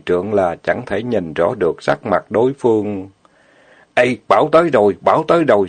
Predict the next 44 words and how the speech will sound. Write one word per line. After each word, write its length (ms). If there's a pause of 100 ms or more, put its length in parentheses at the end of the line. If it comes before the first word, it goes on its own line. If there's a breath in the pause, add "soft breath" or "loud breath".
(100)
Tất 200
cả 220
người 180
ngựa 220
lập 240
tức 180
ngồi 220
xổm 220
xuống, 360
nắm 280
chặt 120 (120)
tay 180
nhau, 320
dựa 180
sát 240
vào 200
nhau. 400 (840 soft breath)
Hồ 280
Bất 220
Quy, 200
người 340
có 220
kinh 200
nghiệm 240
đi 160
trong 280
sa 220
mạc 340
phong 200
phú 280
nhất, 180 (120)
đè 220
lên 280
tiếng 300
gió, 360 (400 loud breath)
dùng 240
hết 200
sức 180 (120)
toàn 220
lực 260
thân 240
hét 260
lên. 400 (220)
Bọn 220